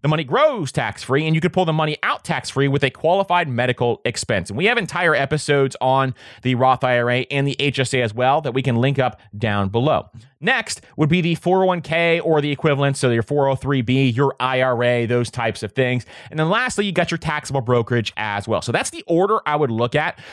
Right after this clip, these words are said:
when I'm looking at these investment accounts. We have something called the Stairway to Wealth if you wanna see some deep dives of us talking about this, but we also deep dive into this with our investors checklist inside of Index Fund Pro. So Index Fund Pro is our investing course, ninety-nine bucks.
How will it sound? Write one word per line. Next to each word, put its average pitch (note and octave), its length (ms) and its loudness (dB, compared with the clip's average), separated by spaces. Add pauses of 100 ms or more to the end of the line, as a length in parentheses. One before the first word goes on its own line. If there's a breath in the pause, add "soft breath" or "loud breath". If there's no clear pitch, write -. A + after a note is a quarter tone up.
when D3+ 160 0
I'm D3+ 100 0
looking D3+ 280 -2
at C#3 120 -2
these C#3 180 2
investment A2+ 460 0
accounts. D#3+ 360 -2
We C4 80 0
have B3+ 100 0
something G#3 300 0
called F#3 180 2
the D#3 80 0
Stairway D3+ 540 0
to B2+ 160 -4
Wealth A#2 320 0
if A2+ 100 -4
you E3+ 80 -2
wanna D#3+ 180 2
see F3 140 -4
some D3+ 200 0
deep C#3 240 0
dives D3 280 0
of C3 60 -2
us C3 80 -2
talking C#3+ 260 0
about D#3+ 160 0
this, F#3+ 140 0
but E3 100 2
we E3+ 140 -2
also G#3+ 420 2
deep D#3+ 260 -4
dive C#3+ 360 0
into E3 300 0
this B2 280 0
with C#3+ 160 0
our D3 140 4
investors D3 520 -2
checklist B2+ 640 0 (260 loud breath)
inside G#3+ 420 0
of D#3+ 80 2
Index D#3 460 -2
Fund B2 240 2
Pro. G#2+ 220 2
So A#2 120 -6
Index F3+ 340 0
Fund F3+ 200 -2
Pro E3 200 2
is D3 80 0
our D3+ 140 2
investing D3 560 -2
course, C#3 400 2 (340 loud breath)
ninety-nine C#3+ 500 0
bucks. C3+ 340 0